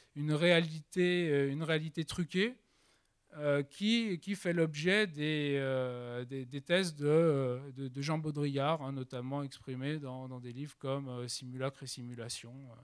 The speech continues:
que, que je conseille à tout le monde. Voilà, donc, euh, et je voudrais conclure simplement en disant que,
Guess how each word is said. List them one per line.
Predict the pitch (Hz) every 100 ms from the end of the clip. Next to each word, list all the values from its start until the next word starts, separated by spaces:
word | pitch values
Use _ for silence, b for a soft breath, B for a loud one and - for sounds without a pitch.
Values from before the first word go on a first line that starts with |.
| _ b b b b b _ _
que, | 131 127 123 - -
que | 139
je | 135
conseille | 131 123 143
à | 127
tout | 127
le | 131
monde. | 139 180 196 120 b b b b
Voilà, | 151 180 165 143
donc, | 185 196 -
euh, | 170 160 160 160
et | 160 156 151 151 147 143
je | 147
voudrais | 165 170 175
conclure | 165 156 196 -
simplement | 170 170 175 175
en | 170
disant | 165 165 185 190
que, | 175 - 190 190